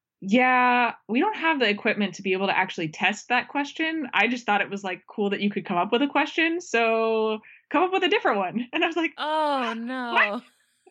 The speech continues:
Speaker 1: Okay."
Speaker 2: <laughs> The bait and switch.
Speaker 1: So I, I spent a little bit, like, trying to come up with other questions, and eventually I was reading, you know, rereading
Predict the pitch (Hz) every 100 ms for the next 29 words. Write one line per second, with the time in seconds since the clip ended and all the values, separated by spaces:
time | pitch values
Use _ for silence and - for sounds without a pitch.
0 | _ _ _ _ - - - 269 453 508
1 | 523 494 294 277 196 - 190 170 175 160
2 | 151 226 233 220 220 - 220 - 254 247
3 | 240 226 220 190 196 196 180 202 208 202
4 | 190 185 175 170 320 - 269 254 208 180
5 | 196 214 208 202 190 180 180 190 _ _
6 | _ - 196 180 214 208 208 196 196 180
7 | 165 202 247 233 196 185 180 180